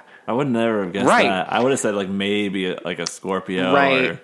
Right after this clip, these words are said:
Speaker 2: right. So, I mean, of course, with the caveat that most people who are screenwriters, they're just picking a birthday. They're not going by a s-, an astrology sign or,
Speaker 1: No.
Speaker 2: like, their zodiac sign or whatever.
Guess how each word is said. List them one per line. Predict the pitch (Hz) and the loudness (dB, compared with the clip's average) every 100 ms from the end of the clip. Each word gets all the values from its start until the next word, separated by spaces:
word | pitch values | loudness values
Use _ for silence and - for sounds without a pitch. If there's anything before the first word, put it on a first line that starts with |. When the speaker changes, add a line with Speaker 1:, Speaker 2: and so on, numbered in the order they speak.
| _ | _
Speaker 2:
right. | 127 127 110 - | -2 0 0 -2
So, | - 233 226 | 0 2 2
I | 220 | 2
mean, | 226 233 | 2 2
of | 214 | 0
course, | 208 226 214 - | 2 2 2 0
with | 190 - | -2 2
the | 180 | -2
caveat | - 170 170 160 160 | 2 2 4 2 2
that | 143 131 | 0 2
most | 143 143 147 - | 2 2 0 0
people | 147 139 135 | 0 2 2
who | 139 | 2
are | 127 | 0
screenwriters, | - 131 127 127 127 127 127 | 0 -2 2 2 2 2 0
they're | - 123 | -2 -2
just | 123 | -4
picking | - 120 127 123 | -6 -4 0 0
a | |
birthday. | 120 117 - 127 127 127 123 | 0 -2 0 0 2 0 0
They're | 147 | 0
not | 147 143 | 2 2
going | 131 127 | 0 0
by | 123 123 127 123 120 | 0 2 2 0 -2
a | 120 | -4
s-, | 117 - | -8 -8
an | 123 | -4
astrology | 113 - 117 110 113 117 | -4 0 2 2 2 -2
sign | - 113 113 113 113 | -2 0 0 0 0
or, | |
Speaker 1:
No. | 110 | 0
Speaker 2:
like, | 113 - | 0 0
their | 117 | -2
zodiac | 113 110 113 110 - | 0 0 2 0 0
sign | 123 117 | -2 0
or | 113 | 0
whatever. | 117 113 113 113 117 | 0 2 2 2 0